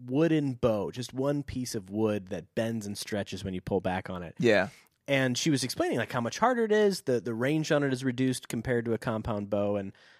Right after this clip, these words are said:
Speaker 1: um, it takes more finesse and more skill.
Speaker 2: Mm-hmm.
Speaker 1: And given all of that, I'm thinking about, like, like, when we're standing there, our Frisbee fields are, uh, forty yards wide. Not that big.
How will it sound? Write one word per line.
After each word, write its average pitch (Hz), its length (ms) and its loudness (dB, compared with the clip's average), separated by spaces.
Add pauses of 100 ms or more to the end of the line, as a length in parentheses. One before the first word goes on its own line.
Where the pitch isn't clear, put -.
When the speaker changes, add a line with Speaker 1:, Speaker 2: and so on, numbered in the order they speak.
(120)
Speaker 1:
um, 101 240 -2
it 110 100 -6
takes 139 260 0
more 127 200 2
finesse 123 480 0
and 113 80 -2
more 95 120 -4
skill. 139 460 0
Speaker 2:
Mm-hmm. 113 240 -2 (300)
Speaker 1:
And 147 200 -2
given 311 320 2
all 107 200 0
of 101 100 -10
that, 104 320 -2 (440)
I'm 156 120 4
thinking 247 420 2
about, 151 260 6
like, 139 280 4 (840)
like, 165 140 6
when 196 160 8
we're 277 100 6
standing 175 400 4
there, 117 300 6 (340)
our 208 100 10
Frisbee 190 380 6
fields 117 360 4
are, 110 300 2 (260)
uh, 113 140 -6
forty 135 300 6
yards 104 260 2
wide. 71 220 -6 (1500)
Not 156 140 2
that 123 140 0
big. - 200 -8